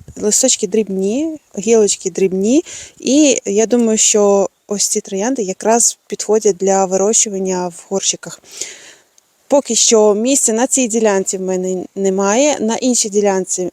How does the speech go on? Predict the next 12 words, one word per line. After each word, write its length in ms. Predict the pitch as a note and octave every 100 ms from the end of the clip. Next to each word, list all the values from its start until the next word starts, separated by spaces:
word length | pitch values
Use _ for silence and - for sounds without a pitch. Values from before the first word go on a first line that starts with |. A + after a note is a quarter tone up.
| -
не 280 | G3+ A#3+ A#3+
готово 560 | G#3 - G3+ G#3 B3
ще 220 | C4+ - C#4
нічого 460 | C4+ - D4 D4
для 200 | C4 C4+
висадки 540 | B3+ C4+ - - - B3
рослин 380 | B3+ - B3+
на 80 | A#3
постійне 480 | A#3+ - - A#3 A3+
місце, 380 | A3 A3+ - A3+ - - _
тому 520 | - G#3+ B3+ G4 F#4 A#3
я 300 | G3 B3